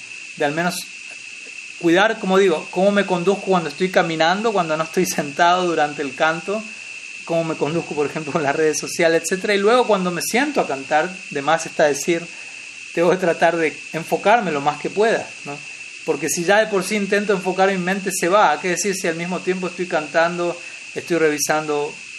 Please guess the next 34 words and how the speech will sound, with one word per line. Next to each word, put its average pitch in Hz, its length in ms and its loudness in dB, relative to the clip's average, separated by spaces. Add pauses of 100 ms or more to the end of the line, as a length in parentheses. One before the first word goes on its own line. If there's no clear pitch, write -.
(140)
mi 156 140 -8
celular, 156 640 2 (340)
estoy - 240 -2
leyendo, 160 720 2
estoy 156 320 -2
haciendo 151 380 -2
yapa 151 360 4
social, 160 640 2
estoy 147 220 -4
haciendo 147 320 -4
tres 151 220 -4
cosas 165 240 -2
al 156 80 0
mismo 156 260 -8
tiempo 160 280 -8
mientras 143 320 -8
canto? 165 400 0 (400)
Todo 202 200 4
eso 214 160 2
está 190 420 2 (1080)
na-, 160 180 4
dañando, 170 640 2
o - 240 -12
sea, 151 140 0
mi 143 120 -4
proyecto 160 540 0
de 147 100 0
canto 147 360 2
atento, 127 460 -4 (560)
¿no? 175 140 -12
Cantar 196 360 2
atentamente 202 720 0
idealmente 185 480 2
significa 180 640 0